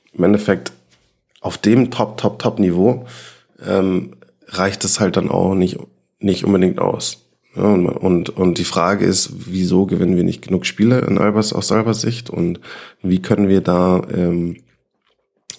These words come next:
ja, wie können wir da einfach noch abgeklärter sein, noch, äh, souveräner sein, dass wir halt auch knappe Spiele dann einfach mal kaltschnäuzig für uns entscheiden können, äh, und dass es nicht am Ende wieder nur heißt, ja, wir haben gut gespielt, aber,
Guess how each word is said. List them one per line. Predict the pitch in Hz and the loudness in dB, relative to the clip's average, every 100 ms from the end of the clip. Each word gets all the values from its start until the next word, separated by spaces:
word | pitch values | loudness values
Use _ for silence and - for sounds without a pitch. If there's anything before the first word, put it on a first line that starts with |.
| - | -6
ja, | 113 87 | -2 0
wie | |
können | 82 107 104 | 0 4 4
wir | 95 | 4
da | 92 | 2
einfach | 92 101 | 0 -4
noch | 98 92 | -4 -4
abgeklärter | 107 - - - 87 87 | -6 -4 -4 0 0 0
sein, | 80 82 82 | -2 0 0
noch, | 87 - - - - - _ - | 0 -4 -14 -20 -20 -20 _ -6
äh, | 92 87 90 | 0 2 2
souveräner | 190 92 - 107 107 | 2 0 0 2 2
sein, | - 90 87 | 2 0 0
dass | 87 - | 0 0
wir | |
halt | 85 | -2
auch | - - | -2 -4
knappe | 98 101 | -4 -2
Spiele | 101 - 98 | -2 -2 -2
dann | 90 90 | -2 -4
einfach | 92 90 | -8 -10
mal | 101 95 | -4 -4
kaltschnäuzig | - 98 - 95 - - | 0 -2 0 -2 -2 -10
für | - | -10
uns | 92 90 | -8 -6
entscheiden | 90 - 101 101 | -4 0 0 0
können, | - 90 92 - - - - _ _ | -2 -8 -8 -12 -20 -20 -20 _ _
äh, | 92 | -2
und | 87 92 | 0 2
dass | 92 90 | 2 2
es | 92 | 2
nicht | 104 107 | 0 2
am | 87 | 2
Ende | 95 95 | 4 2
wieder | 92 90 | 2 2
nur | 90 87 | 2 2
heißt, | 87 87 - | 2 2 0
ja, | 87 87 85 - | 0 0 0 0
wir | 90 | 0
haben | 87 | 0
gut | 95 - | -2 -6
gespielt, | 87 - 123 117 - | -6 0 2 2 2
aber, | 90 - 85 | -2 -2 -4